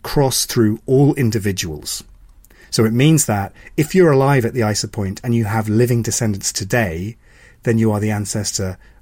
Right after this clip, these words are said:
of everyone alive today. So everyone on Earth five thousand years ago is the ancestor, if they have living descendants, of everyone alive today.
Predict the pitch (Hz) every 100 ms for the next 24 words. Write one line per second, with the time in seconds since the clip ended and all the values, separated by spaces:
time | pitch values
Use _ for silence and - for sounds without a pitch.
0 | _ 104 98 - 110 104 107 98 95 95
1 | 90 87 - 90 92 71 - - - -
2 | - - - 107 - - 143 147 175 147
3 | 131 120 113 110 - - _ _ _ -
4 | - - 113 120 - 113 107 95 98 95
5 | 90 85 85 95 _ _ _ _ _ _
6 | _ _ 123 101 110 110 110 113 98 -
7 | 95 95 143 - 104 117 110 104 92 92
8 | 92 90 90 - - - 95 _ 120 110
9 | 101 95 92 90 92 92 101 90 82